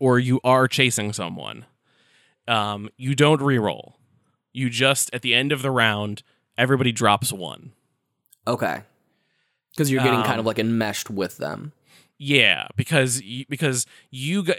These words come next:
Speaker 1: and it's, this is the thing that I think is very interesting. So if I am chasing, if I'm on your tail, if I'm,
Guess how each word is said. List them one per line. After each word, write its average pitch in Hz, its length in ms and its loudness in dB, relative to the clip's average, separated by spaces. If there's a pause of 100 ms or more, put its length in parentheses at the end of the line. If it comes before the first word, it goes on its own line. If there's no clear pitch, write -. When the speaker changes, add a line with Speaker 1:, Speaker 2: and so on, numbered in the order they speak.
(300)
Speaker 1:
and 170 180 0
it's, 156 340 2
this 175 200 2
is 156 80 2
the 147 80 2
thing 143 160 4
that 127 100 4
I - 20 0
think 120 140 0
is 113 80 -4
very 104 160 0
interesting. - 360 -6 (260)
So 135 160 2
if 127 120 -2
I 160 140 2
am 202 140 2
chasing, 151 380 2
if 135 120 -2
I'm 165 160 4
on 165 140 4
your 139 140 2
tail, 85 360 -2
if - 100 -12
I'm, 113 300 -2